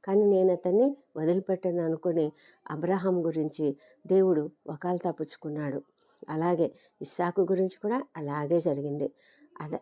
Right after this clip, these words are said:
అదే విధంగా మరి అన్ని, అన్ని విషయాలలో జరు-, అలా జరుగుతుందంటే, దావీదు కీర్తన ముప్పై ఏడు ఇరవై ఐదులో చెప్తాడు, "నేను చిన్నవాడనై ఉంటిని,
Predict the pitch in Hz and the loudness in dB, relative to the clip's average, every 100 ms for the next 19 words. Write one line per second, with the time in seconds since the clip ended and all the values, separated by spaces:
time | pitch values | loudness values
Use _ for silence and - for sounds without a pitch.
0 | - 165 202 214 185 170 160 160 165 160 | -6 4 6 6 4 4 4 2 0 0
1 | 143 - _ _ - 226 240 254 233 - | 0 -4 _ _ -2 2 6 8 6 2
2 | 170 190 226 220 240 226 226 226 214 190 | 2 6 6 6 2 4 6 4 4 2
3 | 175 - 175 180 180 170 175 190 175 170 | 0 0 0 2 2 0 -2 0 0 0
4 | - _ _ _ - 196 185 185 - - | -6 _ _ _ 2 4 6 4 2 -4
5 | - 196 190 175 214 294 _ _ 180 180 | 0 0 2 0 0 -2 _ _ -4 0
6 | 190 180 180 185 - _ _ _ 185 180 | 4 4 4 2 -2 _ _ _ 2 4
7 | 175 165 - 165 180 202 185 - - - | 4 2 -2 2 4 4 4 0 -6 -6
8 | 165 - 185 180 233 - - - - 233 | -2 2 4 2 -2 -10 -20 -2 6 10
9 | 240 202 180 196 214 220 208 196 165 156 | 10 8 6 6 4 4 4 4 4 4
10 | 160 156 | 2 0